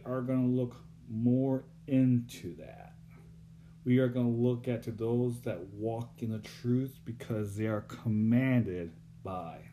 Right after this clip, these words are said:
the Father. The way that John was commanded by the Father was through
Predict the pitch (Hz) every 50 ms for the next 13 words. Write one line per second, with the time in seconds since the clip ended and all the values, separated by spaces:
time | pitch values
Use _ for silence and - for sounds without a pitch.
0 | - - 95 85 - - - - 98 95 95 95 92 87 80 82 80 - - -
1 | - - - - - - - - - - - - - - - - - - - -
2 | - - - - - - - - - - - 123 123 123 131 143 147 156 165 165
3 | 156 143 139 135 120 107 123 135 127 123 127 123 127 131 139 139 143 143 139 127
4 | 120 113 117 - - - - 117 107 107 113 117 117 120 123 123 123 123 123 113
5 | 107 104 104 - 110 110 113 117 120 123 123 120 127 120 120 - - - - -
6 | - 120 117 117 117 113 110 95 87 80 76 64 62 62 82 90 - - - -
7 | - 120 107 104 101 101 - - - - - 98 98 98 98 98 95 95